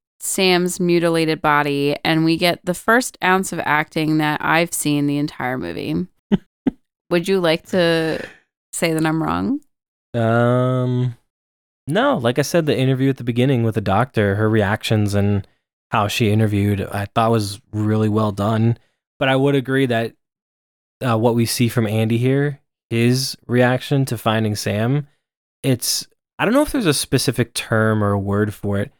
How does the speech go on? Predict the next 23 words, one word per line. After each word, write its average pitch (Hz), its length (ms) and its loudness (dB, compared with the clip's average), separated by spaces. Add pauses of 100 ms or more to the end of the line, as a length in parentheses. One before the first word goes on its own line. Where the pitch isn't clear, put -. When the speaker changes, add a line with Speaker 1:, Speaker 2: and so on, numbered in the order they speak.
(560)
Speaker 2:
but, 107 220 -2
um, 104 480 -2 (460)
like, 113 200 -2
with 107 540 0
actors, 135 720 -2 (920)
sometimes 123 600 0
they 113 160 2
have 107 220 -2
this, - 300 0 (800)
like, 107 160 -2 (240)
bone-chilling 110 1300 0 (1200)
scream 127 920 0 (680)
or, 123 60 -4
like, 113 140 -2
a 95 80 -4
cry, 131 800 -2 (840)
and 110 500 2
you 117 240 2
can, 139 380 0
you 120 180 0
can 120 160 2
feel 113 580 -2
it. 87 140 -14